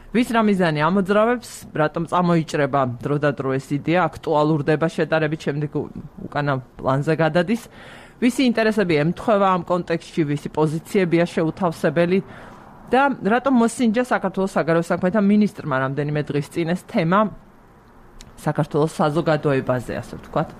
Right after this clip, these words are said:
საფიქრალად. რისი მცდელობა შეიძლება იყოს სამს პლუს სამი და არის თუ არა ეს სიცოცხლის უნარიანი იდეა? ჩვენ, ე, დღევანდელ გადაცემაში სტუმრებთან და თქვენთან ერთად ვილაპარაკებთ ამაზე. ემილ ავდალიანი, ისტორიკოსი, ა,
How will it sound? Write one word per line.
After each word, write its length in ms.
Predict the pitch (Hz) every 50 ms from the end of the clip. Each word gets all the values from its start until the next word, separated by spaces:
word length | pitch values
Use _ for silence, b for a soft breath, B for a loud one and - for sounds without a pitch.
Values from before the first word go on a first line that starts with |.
| B B B B B B B B -
საფიქრალად. 840 | - - 208 156 - - 151 - - 170 131 123 127 139 156 175 - - B B B B B B B B B B - - - - - -
რისი 220 | - 190 220 240 247
მცდელობა 560 | 226 220 - - 214 190 180 180 175 151 160
შეიძლება 540 | 160 - 165 156 147 143 151 156 147 139 143 135
იყოს 300 | 123 - - - 156 151 - - - 143 - -
სამს 320 | - - - 139 139 139 -
პლუს 320 | - - 139 139 151 147
სამი 200 | - 233 240 226
და 160 | 196 185 180
არის 120 | 190 226 226
თუ 100 | - 262
არა 160 | 226 214 208
ეს 80 | 220 214
სიცოცხლის 600 | - 220 202 202 - 190 - - - 202 208 202 -
უნარიანი 640 | 190 175 175 165 160 151 151 147 143 139 156 175 175 - -
იდეა? 420 | 160 165 156 - 147 120 64 - - - - - - - - - - B B B B B B B B B B B B B B -
ჩვენ, 260 | - 277 262 247 233
ე, 160 | 190 - 175 180 175 175
დღევანდელ 480 | 170 - 175 202 208 220 214 180 180 170
გადაცემაში 520 | 156 180 190 185 - 240 196 190 185 180 165
სტუმრებთან 580 | - 214 214 208 214 208 208 - 226 208 220
და 40 | 247
თქვენთან 360 | 233 - 247 220 202 220 214 180
ერთად 300 | 180 175 - 220 180 165
ვილაპარაკებთ 680 | 170 160 165 160 - 147 131 113 - - - 107 - 147
ამაზე. 360 | 135 139 147 160 170 214 226 262 -
ემილ 260 | - 185 202 214 202 196
ავდალიანი, 540 | 165 160 151 165 156 139 139 135 127 123 143
ისტორიკოსი, 720 | 147 - - 139 131 135 - - 135 - - - 170 190
ა, 960 | 208 - - - - - - - - - - - - - - - - 156